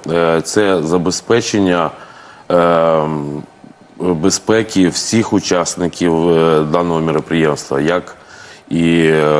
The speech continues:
м, команд, які будуть приймати участь у Олімпійських іграх, і,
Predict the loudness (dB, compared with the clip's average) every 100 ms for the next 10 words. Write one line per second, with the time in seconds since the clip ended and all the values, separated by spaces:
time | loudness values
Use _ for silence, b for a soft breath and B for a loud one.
0 | 2 0 -2 -2 -4 -2 -2 0 0 2
1 | 0 -4 -4 -2 0 0 2 2 2 0
2 | 2 0 0 0 0 -2 -4 0 2 2
3 | 2 0 -2 -4 -6 -4 -2 -2 -6 -6
4 | -2 0 2 0